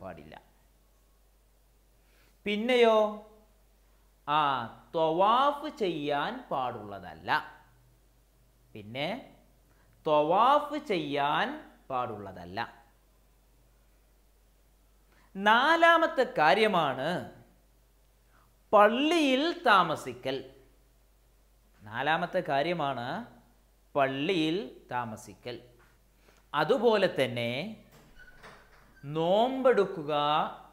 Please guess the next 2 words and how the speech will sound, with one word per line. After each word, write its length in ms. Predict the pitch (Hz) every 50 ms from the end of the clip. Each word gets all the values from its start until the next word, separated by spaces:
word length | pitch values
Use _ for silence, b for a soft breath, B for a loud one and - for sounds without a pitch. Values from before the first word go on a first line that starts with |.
| _ - 110 110
എന്നതും. 340 | 101 90 87 - - - - _ _ _ _ _ _ _ _ _ _ _ _ _ _ _ _ _ _ _ _ _ _ _ _ _ _ _ _ _ _ _ - 104
എന്ത്? 280 | 101 101 104 117 127